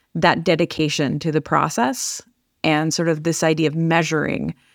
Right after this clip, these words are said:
what the market is telling you and sort of letting the market help you to kind of follow the prevailing themes, um, with a systematic approach.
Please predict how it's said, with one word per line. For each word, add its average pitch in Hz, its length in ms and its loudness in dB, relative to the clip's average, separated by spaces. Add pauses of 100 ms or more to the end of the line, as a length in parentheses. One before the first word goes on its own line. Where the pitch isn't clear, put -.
(200)
what 180 160 2
the 185 60 4
market 160 340 2
is 151 120 0
telling 143 380 0
you 156 380 -4 (160)
and 160 160 0
sort 160 160 0
of 151 100 -2
letting 151 280 2
the 151 60 0
market 143 540 0 (380)
help - 280 -4
you 156 140 2
to 151 360 -2
kind 147 260 0
of 147 100 -2
follow 156 680 4 (140)
the 165 80 2
prevailing 147 540 2
themes, - 640 -6 (460)
um, 147 320 0
with 156 200 0
a 156 40 4
systematic - 580 0
approach. - 600 -4